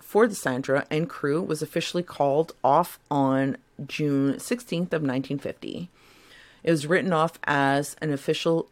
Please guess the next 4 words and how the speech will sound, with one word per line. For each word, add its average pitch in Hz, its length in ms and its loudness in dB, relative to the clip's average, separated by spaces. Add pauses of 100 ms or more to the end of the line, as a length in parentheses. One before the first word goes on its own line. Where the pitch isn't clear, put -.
mystery. - 640 -8 (1200)
At - 100 -6
the 185 60 0
time 190 540 2